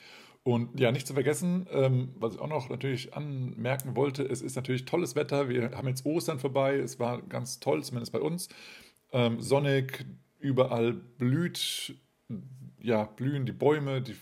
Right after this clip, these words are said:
Blumen, die Tulpen haben wunderschön schon geblüht.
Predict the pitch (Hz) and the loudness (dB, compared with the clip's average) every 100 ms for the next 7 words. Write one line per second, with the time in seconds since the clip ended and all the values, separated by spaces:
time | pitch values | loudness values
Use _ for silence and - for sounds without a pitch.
0 | - - - 143 151 131 127 127 - _ | -20 -20 -4 -2 0 0 0 -4 -14 _
1 | _ - 120 143 160 139 113 113 135 127 | _ -10 -2 2 2 2 0 0 0 0
2 | 127 127 127 120 104 123 135 135 | 0 0 -2 -4 -4 0 0 -2